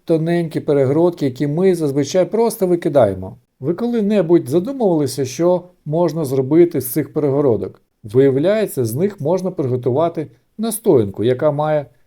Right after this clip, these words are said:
безліч корисних властивостей. Ця настоянка — справжній елексір, подарований нам природою.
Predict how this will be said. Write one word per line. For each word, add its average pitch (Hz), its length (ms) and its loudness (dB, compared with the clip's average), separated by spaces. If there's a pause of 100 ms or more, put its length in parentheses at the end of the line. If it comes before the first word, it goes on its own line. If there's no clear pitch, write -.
(160)
безліч 170 720 2
корисних 156 560 -2
властивостей. 117 760 -4 (280)
Ця 147 180 2
настоянка — 160 640 -2
справжній 147 580 2
елексір, 156 560 -2 (520)
подарований 139 680 2
нам 104 360 -6
природою. 127 580 0